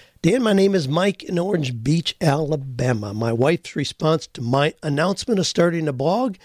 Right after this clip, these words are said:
and eventually a podcast was outrage, picturing me in P Js on the couch all day. However, I don't own P Js, and I've worked seven days a week for the last fourteen years.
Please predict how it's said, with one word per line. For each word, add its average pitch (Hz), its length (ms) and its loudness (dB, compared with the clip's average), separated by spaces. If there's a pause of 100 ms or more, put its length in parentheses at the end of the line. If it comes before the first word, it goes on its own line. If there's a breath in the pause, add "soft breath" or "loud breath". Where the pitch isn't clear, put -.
(280 loud breath)
and 131 120 2
eventually 160 440 0
a 170 40 -2
podcast 196 680 0
was 214 200 0 (120)
outrage, 175 960 0 (300 soft breath)
picturing 139 460 0
me 165 160 4
in 180 100 4
P 233 260 2
Js 135 320 -2
on 160 100 0
the 180 60 -2
couch 233 360 0
all 170 220 4
day. 131 460 -4 (720)
However, 123 480 -2 (420)
I 226 140 -2
don't 269 360 0
own 269 280 4
P 160 240 4
Js, 117 580 -6 (520)
and 175 100 2
I've 196 140 0
worked 190 200 0
seven 185 280 2
days 170 240 0
a - 20 0
week 160 220 -2
for 175 80 0
the 151 60 2
last 147 240 0
fourteen 135 440 0
years. 120 340 0